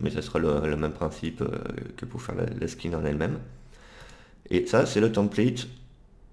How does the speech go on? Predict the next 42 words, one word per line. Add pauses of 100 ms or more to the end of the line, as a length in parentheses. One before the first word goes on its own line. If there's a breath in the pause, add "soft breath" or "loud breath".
(380)
de
la
voiture
en
elle-même.
Donc
on
va
en
faire (220)
une
copie. (360)
Faites
bien
attention
à,
de
faire
une
copie,
hein,
de
pas
faire
un, (480 loud breath)
si
vous
êtes
sur
même
disque,
même
disque
dur,
hein,
ça
va
juste
faire
un
glisser,
hein,